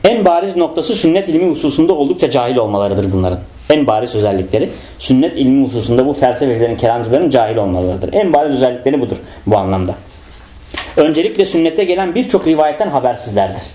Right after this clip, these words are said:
Bu bir. Sünnetten bildiklerinde ise ahad haberdendir cihetinde, cihetiyle zan olarak görerek hüccet olarak kabul etmemişlerdir vesaire. Bir sürü safsatalar var yani. Zaten sünnetin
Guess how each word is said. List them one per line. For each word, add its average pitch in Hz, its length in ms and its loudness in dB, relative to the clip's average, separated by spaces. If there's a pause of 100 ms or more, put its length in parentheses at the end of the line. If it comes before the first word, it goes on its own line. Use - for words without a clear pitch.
Bu 120 120 0
bir. - 180 0 (920)
Sünnetten 175 600 0
bildiklerinde 180 640 2
ise 254 380 -2 (300)
ahad 214 260 2
haberdendir 165 720 0
cihetinde, 151 680 0
cihetiyle 175 680 0 (180)
zan 170 260 2
olarak 151 400 -2
görerek 202 380 0
hüccet 165 260 0
olarak 160 280 2
kabul 131 200 0
etmemişlerdir 98 640 -4 (260)
vesaire. 101 360 0 (400)
Bir 202 40 0
sürü 165 200 -2
safsatalar 117 500 2
var 98 180 -2 (120)
yani. - 120 -8 (520)
Zaten 185 300 2
sünnetin 170 460 -2